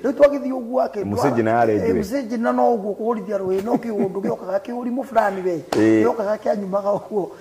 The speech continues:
Speaker 1: gakĩhũrithia na gĩkendwo nĩ andũ mũno. Rĩu tũgĩkĩambĩrĩria ũguo, Muigai akĩambia kũnjĩta. Athiĩ aina rĩ,
Speaker 2: Mhm.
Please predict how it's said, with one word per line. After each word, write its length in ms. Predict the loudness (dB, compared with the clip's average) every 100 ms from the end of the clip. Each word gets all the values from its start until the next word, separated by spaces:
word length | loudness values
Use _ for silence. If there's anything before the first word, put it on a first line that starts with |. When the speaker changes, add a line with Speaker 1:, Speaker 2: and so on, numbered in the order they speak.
| -14 -8
Speaker 1:
gakĩhũrithia 440 | -4 -2 0 0
na 100 | 0
gĩkendwo 400 | 2 4 6 6
nĩ 120 | 4
andũ 100 | 2 -2
mũno. 120 | -6 -8 -8 -8 -10 -16 -20 -4
Rĩu 80 | 2
tũgĩkĩambĩrĩria 600 | 4 4 2 0 -4 -4 -4
ũguo, 340 | 0 0 -2
Muigai 240 | -10 -8 -8
akĩambia 260 | -8 -8 -10
kũnjĩta. 400 | -8 -6 -6 -8 -14 -20 -20 _ _ 0
Athiĩ 320 | 4 4 4
aina 380 | 4 4 2 0
rĩ, 120 | -2 -6
Speaker 2:
Mhm. 180 | -8